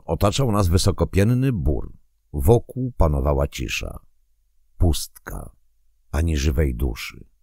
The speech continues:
ani patroli, ani żadnej straży granicznej. Postanowiliśmy dotrzeć do naszej najbliższej placówki konsularnej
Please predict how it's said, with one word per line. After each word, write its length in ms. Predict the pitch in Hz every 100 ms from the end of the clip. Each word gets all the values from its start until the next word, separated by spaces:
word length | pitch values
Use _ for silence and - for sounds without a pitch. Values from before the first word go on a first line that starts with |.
| _ _
ani 260 | 73 82 71
patroli, 720 | - - 69 57 50 - - _ _ _ _
ani 220 | - 104 92
żadnej 440 | 78 71 90 113
straży 500 | - - 135 98 76
granicznej. 920 | 65 60 62 55 - - 50 - - - _ _ _ _ _ _ _ -
Postanowiliśmy 920 | 104 - 87 80 71 80 85 127 139
dotrzeć 580 | 76 71 - 113 120 117
do 140 | 90
naszej 340 | 87 92 90
najbliższej 680 | 95 139 143 85 101 - 135
placówki 540 | - 80 - 113 - 135
konsularnej 1040 | 117 113 - 104 73 60 65 90 123 147